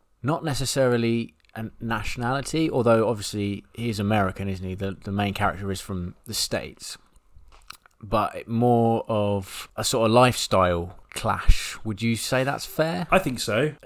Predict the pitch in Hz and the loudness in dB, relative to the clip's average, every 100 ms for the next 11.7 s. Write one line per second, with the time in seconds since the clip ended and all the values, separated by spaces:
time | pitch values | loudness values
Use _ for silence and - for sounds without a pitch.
0 | - 123 113 - 156 131 127 - 117 120 | -10 -2 -2 -2 -4 -4 -4 -2 0 0
1 | 113 104 127 117 - - 104 90 87 - | 2 6 8 6 0 -10 -8 -6 -8 -8
2 | - - 98 - 127 113 101 104 - 107 | -14 -10 -8 -4 0 0 -2 -8 -8 -10
3 | 95 95 101 101 95 107 90 87 - - | -10 -10 -6 -6 -8 -8 -8 -8 -12 -6
4 | 104 98 98 98 92 107 95 - - - | -4 0 0 0 -2 -2 -2 -2 -6 -6
5 | - 95 - _ - - - 95 92 95 | -10 -16 -20 _ -20 -14 -10 -6 0 0
6 | 95 - 90 80 - - - - 123 113 | 0 -6 -10 -12 -18 -20 -12 -6 -2 0
7 | 87 - - - - 87 92 92 - - | 0 -2 -4 -6 -6 -2 0 0 -2 -10
8 | 78 87 82 92 95 - - 87 87 85 | -10 -10 -10 -8 -6 -6 -8 -8 -8 -6
9 | 95 - 117 - - - 98 90 90 107 | -6 -4 -4 -4 -14 -10 -6 -4 -2 -2
10 | 104 - 123 110 107 98 98 - 113 92 | -4 0 0 2 2 0 -4 -6 -4 0
11 | 95 95 - 90 82 - - | 0 0 -4 -10 -10 -12 -14